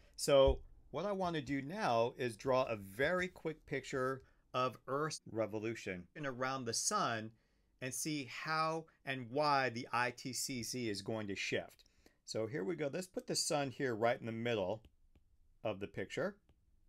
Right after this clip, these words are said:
And we've got our solar rays coming out from the sun. And let's also put in this picture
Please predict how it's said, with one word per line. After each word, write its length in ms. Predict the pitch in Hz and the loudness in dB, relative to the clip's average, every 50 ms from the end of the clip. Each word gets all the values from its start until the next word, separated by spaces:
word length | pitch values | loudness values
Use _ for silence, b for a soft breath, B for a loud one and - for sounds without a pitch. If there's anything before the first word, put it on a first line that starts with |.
| - - _ - - - _ _ _ _ _ _ - _ _ _ _ _ _ - - - - - _ _ _ _ _ _ _ _ - - _ _ _ _ _ _ _ - | -20 -20 _ -20 -20 -20 _ _ _ _ _ _ -20 _ _ _ _ _ _ -20 -20 -20 -20 -20 _ _ _ _ _ _ _ _ -20 -20 _ _ _ _ _ _ _ -10
And 100 | - 113 | -8 -6
we've 140 | 113 123 117 | -4 -4 0
got 200 | 110 135 131 127 | 2 2 4 4
our 120 | 123 120 113 | 2 0 0
solar 520 | - - - 151 143 147 147 151 151 143 | 0 -2 0 2 2 2 2 2 2 0
rays 680 | 120 123 123 127 131 135 139 143 143 143 - - - - _ _ _ _ - | 2 2 2 2 2 2 0 -2 -2 -4 -6 -6 -8 -10 _ _ _ _ -20
coming 300 | - - 117 120 120 120 | -6 -4 -4 -2 -2 -2
out 220 | 113 113 120 - - | 0 -2 -2 -4 -6
from 140 | 123 123 | -8 -8
the 80 | 127 147 | -6 -6
sun. 480 | - - - 110 98 95 107 127 170 - b b b b b b b b b b b b b b | -4 -2 -2 0 0 0 0 -2 -4 -8 b b b b b b b b b b b b b b
And 160 | 131 139 156 | -2 0 2
let's 160 | 156 151 - | 2 0 0
also 420 | - 135 143 196 233 233 - 214 185 | 0 2 2 2 2 2 2 -2 -2
put 260 | - - - 151 139 | -2 0 0 0 2
in 120 | 139 135 | 2 0
this 160 | 131 127 - - | 0 -2 -2 -4
picture 640 | - - 143 131 - - 147 135 131 127 123 117 | -2 -2 -2 -2 -2 -2 0 0 0 0 -2 -6